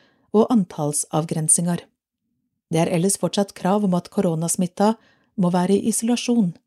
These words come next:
Videre tilrår de å teste seg ved symptom på luftvegsinfeksjon, også vaksinerte. De tilrår fortsatt til dømes å vaske hendene ofte,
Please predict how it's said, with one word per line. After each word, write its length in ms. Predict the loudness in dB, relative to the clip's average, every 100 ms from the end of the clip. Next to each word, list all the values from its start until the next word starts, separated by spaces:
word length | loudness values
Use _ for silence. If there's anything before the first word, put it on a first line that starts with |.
| _ _ _ _ _ _ _ _ 2
Videre 360 | 4 4 0
tilrår 440 | 0 -2 0 0 2
de 220 | 2 2
å 80 | -2
teste 420 | -2 -2 -2 -4
seg 260 | -2 -2 -2
ved 100 | -2
symptom 460 | -2 -2 0 0 0
på 120 | 0
luftvegsinfeksjon, 1300 | -2 -4 -4 -2 -2 -2 -2 0 -2 -2 0 0 -4 _ _ _ -2
også 280 | -2 2 0
vaksinerte. 640 | 0 0 0 0 -2 -4 -4 _ _ _ _ _ _ _ 0
De 160 | 2
tilrår 440 | 2 0 0 0 -2
fortsatt 460 | -6 -4 -4 -4
til 120 | -4
dømes 460 | 0 0 0 -2 -4 -12 _ _ _ -2
å 80 | 0
vaske 280 | 0 -2
hendene 400 | -4 -4 -4 -4
ofte, 440 | -4 -6 -8 -12